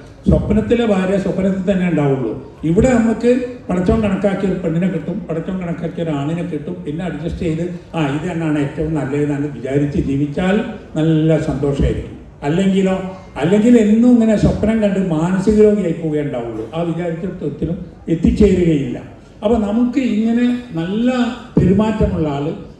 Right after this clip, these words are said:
നല്ല സംസ്കാരമുള്ള കുടുംബം, നല്ല മക്കൾ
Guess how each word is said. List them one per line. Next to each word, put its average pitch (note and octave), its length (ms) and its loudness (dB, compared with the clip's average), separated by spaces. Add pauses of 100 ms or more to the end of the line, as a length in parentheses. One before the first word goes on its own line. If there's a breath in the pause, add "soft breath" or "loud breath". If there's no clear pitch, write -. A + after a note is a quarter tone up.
നല്ല G#3 340 -2
സംസ്കാരമുള്ള G3+ 840 0
കുടുംബം, D#3 600 -4 (260)
നല്ല E3+ 280 -2
മക്കൾ C#3+ 600 -4